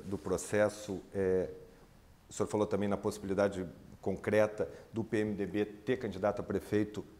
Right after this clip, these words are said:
O protagonista desse processo, numa eventual candidatura do P M D B,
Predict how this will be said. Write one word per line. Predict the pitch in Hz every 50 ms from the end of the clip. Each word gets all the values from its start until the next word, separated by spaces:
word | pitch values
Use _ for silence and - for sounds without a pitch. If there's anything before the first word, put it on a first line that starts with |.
| - - - - - - - - -
O | 147 147
protagonista | 151 - 160 156 143 127 120 123 127 131 123 127 127
desse | 107 101 120 123 -
processo, | - 113 107 - - 117 113 110 107 - - 107 - -
numa | 104 104 101 104
eventual | 101 95 104 101 98 - 104 104
candidatura | - 110 98 92 95 95 87 - - 107 98 95
do | 90 107
P | - -
M | 101 95 101
D | 90 95
B, | 87 82 101 107 110 101